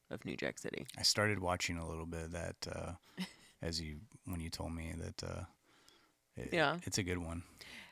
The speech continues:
Speaker 1: It's pretty fun. I can't wait to talk about it. It's, yeah, even after all these years, uh, I'm still very entertained by it. Pretty silly.
Speaker 2: Well, I went for a Connected to New Jack City,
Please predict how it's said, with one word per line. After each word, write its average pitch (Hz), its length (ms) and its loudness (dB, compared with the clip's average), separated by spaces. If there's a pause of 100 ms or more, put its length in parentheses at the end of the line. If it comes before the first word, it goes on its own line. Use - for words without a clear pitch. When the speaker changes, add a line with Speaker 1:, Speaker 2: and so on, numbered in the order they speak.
Speaker 1:
It's - 180 2
pretty 349 240 8
fun. 240 500 8 (300)
I 190 80 0
can't 220 200 2
wait 214 160 4
to - 80 -14
talk 180 260 2
about 151 200 6
it. 147 180 2 (100)
It's, - 300 2 (580)
yeah, 190 240 10
even 196 300 8
after 185 380 8
all 175 160 10
these 170 240 6
years, 160 400 4
uh, 143 380 6 (320)
I'm 143 640 2
still 151 260 0
very 131 300 2
entertained - 460 -4
by 76 100 0
it. 78 200 0 (880)
Pretty 147 180 0
silly. 120 380 -4 (360)
Speaker 2:
Well, 95 100 8
I 104 80 10
went 98 180 4
for 85 240 0
a 82 80 -2
Connected 85 380 -2
to 87 60 -4
New 82 160 -2
Jack 82 300 -4
City, 85 540 4